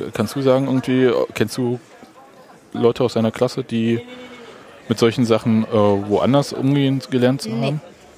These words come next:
Speaker 1: Gar nicht.
Speaker 2: Nein.
Speaker 1: Ja. Das heißt nicht, dass man das unbedingt braucht. Und für mich ist bloß das Problem, wenn man halt, ähm,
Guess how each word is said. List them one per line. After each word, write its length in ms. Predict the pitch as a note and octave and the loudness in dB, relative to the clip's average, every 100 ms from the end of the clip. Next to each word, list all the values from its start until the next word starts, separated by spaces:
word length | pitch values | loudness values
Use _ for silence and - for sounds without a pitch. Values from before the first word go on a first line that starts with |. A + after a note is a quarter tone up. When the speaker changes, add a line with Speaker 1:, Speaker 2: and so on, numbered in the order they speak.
| - | -18
Speaker 1:
Gar 160 | - F#2 | -8 -6
nicht. 220 | F#2+ - - - | -6 -14 -20 -18
Speaker 2:
Nein. 260 | G3+ F#3 G3+ - - - | -8 -8 -8 -18 -20 -12
Speaker 1:
Ja. 180 | G2+ F#2 - - - - - | -12 -12 -20 -20 -18 -18 -14
Das 160 | G#2 A2+ | -4 -2
heißt 180 | G#2+ | -2
nicht, 200 | A#2 A2+ | -2 -2
dass 160 | A2 - | -2 -2
man 100 | G#2 | -2
das 180 | G2 - - - - - - | -2 -4 -16 -20 -20 -20 -6
unbedingt 340 | A#2 G#2+ G2 F2+ | 0 2 2 -2
braucht. 360 | F2+ G2+ E3+ - - - - - - - - - - - - - - - | 2 2 0 -8 -14 -16 -16 -18 -18 -20 -20 -20 -20 -20 -20 -20 -14 -10
Und 80 | G#2+ | -2
für 80 | G2 | 0
mich 140 | G2 | 0
ist 120 | G#2 | 0
bloß 140 | G#2 F#2 | 0 -2
das 120 | G2 | -2
Problem, 300 | G2+ F#2 G2 | 0 2 2
wenn 100 | F#2 | 2
man 160 | F#2 F#2 | 0 0
halt, 220 | F#2+ - | -2 0
ähm, 400 | F#2+ F2 F2 | 0 0 -2